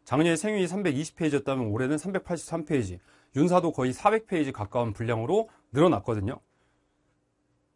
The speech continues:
그래서 이 잘잘잘, 기특한 잘잘잘로 심화 내용을 잘 정리를 하시면서, 무지의 자각, 내가 질문 많이 던질 테니까 현타 맞으시고, 두 번째는 엔제를 잘 활용하시라고. 어, 기특한 잘잘잘에는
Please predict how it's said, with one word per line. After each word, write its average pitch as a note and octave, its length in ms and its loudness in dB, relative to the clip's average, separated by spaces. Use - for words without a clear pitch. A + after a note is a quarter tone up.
그래서 A3 220 6
이 G#3 460 6
잘잘잘, G3 580 6
기특한 - 380 -2
잘잘잘로 E3+ 580 4
심화 A3+ 300 2
내용을 E3+ 240 4
잘 D3+ 200 -4
정리를 D#3+ 320 0
하시면서, E3+ 400 0
무지의 C3+ 340 2
자각, B2+ 400 2
내가 C3+ 120 0
질문 E3 280 2
많이 C3+ 180 2
던질 B2+ 240 -2
테니까 G#2+ 480 -6
현타 A3 260 -2
맞으시고, B2 600 -2
두 - 120 -8
번째는 F3+ 580 0
엔제를 A#3 480 6
잘 C#3+ 260 2
활용하시라고. D#3+ 520 0
어, B2 140 2
기특한 A#3+ 480 4
잘잘잘에는 D3+ 1400 4